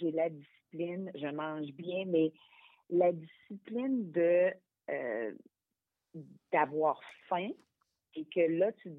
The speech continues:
dis, « Non, je ne peux pas manger parce qu'il faut que j'atteigne un certain pourcentage de gras. » Euh,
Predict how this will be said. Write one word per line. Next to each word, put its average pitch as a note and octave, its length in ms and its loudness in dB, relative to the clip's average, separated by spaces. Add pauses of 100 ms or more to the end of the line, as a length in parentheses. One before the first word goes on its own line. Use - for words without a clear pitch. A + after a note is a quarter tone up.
dis, « F#3+ 120 -8
Non, F3 220 -6
je D#3 100 -8
ne D3+ 160 -8
peux F3 200 -10
pas F3+ 160 -6
manger E3+ 600 -6 (220)
parce D3+ 180 -8 (120)
qu'il E3+ 100 -4
faut F3+ 140 -6
que F3 80 -6
j'atteigne F3+ 480 -4
un D3+ 180 -4
certain F#3 300 -6
pourcentage D#3+ 760 -8
de D3 120 2
gras. » D#3+ 480 -4 (760)
Euh, C3+ 480 2